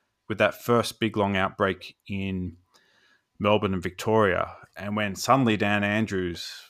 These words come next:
held his daily press conferences, I think for over a hundred days, and suddenly became this, uh, ginormous political figure. And then ever since then, we've been in the hands of quite disparate and often conflicting policies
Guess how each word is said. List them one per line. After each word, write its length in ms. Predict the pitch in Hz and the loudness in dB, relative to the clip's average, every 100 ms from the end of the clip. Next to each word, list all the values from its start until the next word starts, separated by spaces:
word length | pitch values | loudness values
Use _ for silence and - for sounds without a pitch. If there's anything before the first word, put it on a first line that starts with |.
| _ _ _ _ _ _ - | _ _ _ _ _ _ -4
held 240 | 120 110 | 0 0
his 180 | 107 92 | -2 -4
daily 320 | 107 110 104 | 0 0 -2
press 260 | - 104 - | -4 -10 -6
conferences, 640 | - 87 92 - 90 85 | -8 -8 -12 -12 -12 -10
I 80 | - - | -12 -6
think 160 | 120 | -6
for 220 | - 101 | -2 0
over 300 | 95 92 85 - | 0 0 -2 -6
a 60 | - | -6
hundred 380 | 110 101 87 80 | -2 -2 -4 -4
days, 400 | 104 92 80 87 | -2 -2 -6 -10
and 80 | |
suddenly 400 | - - 127 117 | -10 0 2 2
became 400 | 87 98 101 98 | -4 -8 -8 -8
this, 480 | 92 90 - - - _ _ | -8 -10 -12 -14 -16 _ _
uh, 340 | 95 95 90 85 90 | -10 -6 -6 -8 -6
ginormous 800 | 95 95 101 107 104 - - - _ | -2 0 2 2 0 -2 -6 -10 _
political 560 | 101 98 - 90 85 - | -6 -6 -6 -8 -8 -14
figure. 360 | - 120 87 - _ | -6 -4 -4 -10 _
And 140 | - 107 | -6 -4
then 180 | 101 92 _ _ _ | -4 -6 _ _ _
ever 180 | 135 160 | 0 0
since 260 | - 143 - | 0 -2 0
then, 400 | 123 113 95 - _ _ _ _ _ - | 0 0 -2 -8 _ _ _ _ _ -10
we've 140 | 95 | -4
been 160 | 120 123 | -2 0
in 100 | 117 | 0
the 100 | 101 | -2
hands 440 | 107 110 110 101 | 0 0 0 -2
of 240 | - 98 - | -8 -14 -10
quite 440 | - 123 - - _ _ - | 0 0 0 -8 _ _ -4
disparate 460 | 123 - 117 107 - | -2 0 0 -2 -2
and 140 | 107 | -2
often 460 | 107 - 101 98 - _ _ - | -2 -4 -6 -6 -12 _ _ -10
conflicting 520 | 98 - 160 - 110 | -8 0 0 2 0
policies 720 | - 120 120 - 90 80 - | 6 6 6 0 -6 -8 -10